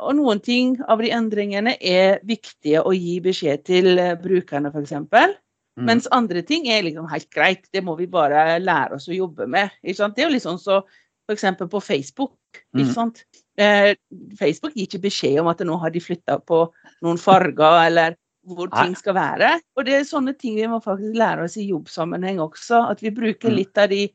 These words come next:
Speaker 1: vi må ha et visst nivå av digital kunnskap, bare for å
Speaker 2: Mm.
Speaker 1: forstå hvordan vi skal jobbe i disse verktøyene. At for eksempel når, når du, Kai, legger ut en melding om at nå skal vi ha et møte
Speaker 2: Mm.
Speaker 1: i en, en felles kanal som vi har i Teams,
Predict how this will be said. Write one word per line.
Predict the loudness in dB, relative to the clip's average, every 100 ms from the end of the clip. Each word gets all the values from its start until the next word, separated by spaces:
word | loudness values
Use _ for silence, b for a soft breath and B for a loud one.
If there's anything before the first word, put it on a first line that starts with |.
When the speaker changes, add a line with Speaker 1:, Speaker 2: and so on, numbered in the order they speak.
| _ _ _ -6
Speaker 1:
vi |
må | 0 2
ha | 2 4 6 6
et | 2
visst | -4 -6
nivå | -6 -4 0 2
av | 2 0
digital | -6 -4 0 0
kunnskap, | 0 -8 0 2 2 _ _ _ _
bare | 2 2
for | 2
å | 0
Speaker 2:
Mm. |
Speaker 1:
forstå | 0 -2 0 2 2 -2
hvordan | -4 -2 -2
vi | -4
skal | -4 0 0
jobbe | 0 2 2 2 -2
i | -8 -6
disse | -4 -4
verktøyene. | -2 -4 -4 -4 -4
At | -6
for |
eksempel | -6 -6 -4 -2 0
når, | 0 0 -2 _ _ _ 2
når | 2
du, | 4 2
Kai, | 4 4 6
legger | 2 0 -2
ut | -2
en | 2
melding | 2 2 0 0 0
om | -2
at | -4
nå | -4 -2 -2 -4
skal | -4 0
vi | 0
ha | 0 -2
et | -2 0
møte | 0 0 0 2 2 2 -4 _ _ _ -4
Speaker 2:
Mm. | 0
Speaker 1:
i | 0
en, | -2 -8
en | -10
felles | -4 -2 -2 -4
kanal | -8 -8 -4 -4 -4
som | -8
vi | -8
har | -4 -2 -2
i |
Teams, | -2 0 2 0